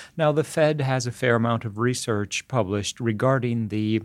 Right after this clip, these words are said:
reliability of this particular spread in predicting economic performance. The one thing that I will observe is that given the assumed path of policy rate normalization,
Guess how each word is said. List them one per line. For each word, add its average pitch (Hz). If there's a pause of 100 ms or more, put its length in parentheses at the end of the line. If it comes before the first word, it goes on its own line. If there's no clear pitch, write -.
reliability 120
of 101
this 117
particular 117
spread 104
in 113
predicting 113
economic 104
performance. 120 (320)
The 135
one 160
thing 156
that 131
I 123
will 202
observe 107
is 127
that 131
given 160
the 143
assumed 196
path 135
of 117
policy 151
rate 127
normalization, 117